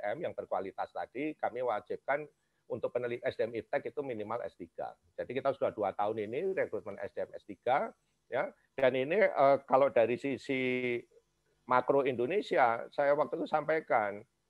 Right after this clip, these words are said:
kita sudah ngirim banyak orang, tapi kita tidak pernah menyediakan tempat, eh, teman-teman kita, adik-adik kita itu yang sudah S tiga untuk bekerja di Indonesia.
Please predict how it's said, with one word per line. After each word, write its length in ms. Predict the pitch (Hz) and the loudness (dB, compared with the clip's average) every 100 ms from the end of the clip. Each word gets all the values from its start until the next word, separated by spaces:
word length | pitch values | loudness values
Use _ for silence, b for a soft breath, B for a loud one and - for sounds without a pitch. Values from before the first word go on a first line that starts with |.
| _ _ | _ _
kita 320 | 160 160 156 | -2 2 2
sudah 240 | 156 139 135 | 4 2 4
ngirim 320 | 131 135 127 | 4 2 2
banyak 240 | 120 117 | 0 2
orang, 400 | 117 107 92 156 | 0 0 0 -2
tapi 240 | 214 160 185 | -2 -4 -2
kita 240 | 196 190 | -2 0
tidak 320 | 175 - - | 0 -4 -4
pernah 240 | 190 208 175 | -2 0 0
menyediakan 1120 | 147 135 - 104 92 - 80 71 82 156 202 _ _ _ _ _ _ _ _ _ - | -2 -6 -6 -4 -6 -4 -6 -4 -8 -10 -12 _ _ _ _ _ _ _ _ _ 2
tempat, 320 | 139 131 151 - - _ _ - | 2 6 4 4 -16 _ _ 0
eh, 300 | 151 139 135 135 | 4 6 4 4
teman-teman 480 | 143 135 131 139 139 | 2 2 0 -2 -2
kita, 400 | 131 123 107 131 | -4 0 2 2
adik-adik 320 | 135 113 117 | 2 0 0
kita 240 | 113 107 104 | -4 0 0
itu 320 | 95 - 175 180 | 0 -2 -2 0
yang 160 | 113 | -2
sudah 240 | 110 113 110 | -4 -6 -6
S 160 | - | -6
tiga 400 | 117 - 151 - - | -6 0 0 -2 -10
untuk 240 | 131 151 | -10 -8
bekerja 400 | - - - 202 | -8 -4 -4 -2
di 160 | 208 196 | -2 0
Indonesia. 480 | 208 233 233 175 | 2 2 2 -4